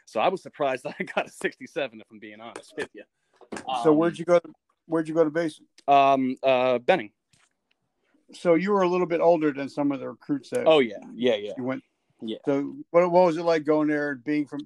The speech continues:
Speaker 2: being from Jersey, number one?
Speaker 1: Um,
Speaker 2: We're, we're,
Speaker 1: so
Speaker 2: we're a different,
Speaker 1: <laughs>
Speaker 2: we're a different kind of people.
Speaker 1: Yeah, we are. The whole, the whole "would've," me saying "would've," that, I
Speaker 2: Yeah.
Speaker 1: mean, listen, I was in the Army for five years. From the day I joined to the day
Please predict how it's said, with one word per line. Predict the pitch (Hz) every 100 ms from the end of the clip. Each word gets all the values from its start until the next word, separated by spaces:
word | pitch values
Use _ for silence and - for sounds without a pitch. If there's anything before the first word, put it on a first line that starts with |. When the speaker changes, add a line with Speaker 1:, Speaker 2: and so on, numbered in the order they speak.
| -
Speaker 2:
being | 175 196
from | 190 160
Jersey, | 156 170 143 143
number | 143 131
one? | 131 135 117 107 _ _ _ - - -
Speaker 1:
Um, | 156 165 170 175
Speaker 2:
We're, |
we're, | 170 175
Speaker 1:
so | - 180 165 165
Speaker 2:
we're | 190
a | 175
different, | 180 175 143 208
Speaker 1:
<laughs> | 185
Speaker 2:
we're | 190
a | 175
different | 175 156 151
kind | 151 147
of | 131
people. | 135 156
Speaker 1:
Yeah, | 143
we | 135 165
are. | 143 113 104 120
The | 143
whole, | 175 170 151 127
the | 151
whole | 175 160
"would've," | 131 156 165 180 185 _ _
me | 120
saying | 127 147 127 117
"would've," | 139 160 180 _ _ -
that, | 147 156 143 139
I |
Speaker 2:
Yeah. | 139 135
Speaker 1:
mean, | 123 143
listen, | 151 143 123
I | 123
was | 160 160
in |
the | 156
Army | 143
for | 131 123
five | 139 131 120
years. | 117 113 _
From | 127
the | 120
day | 139 135
I | 127
joined | 123 127 123 107
to |
the | 113
day | 110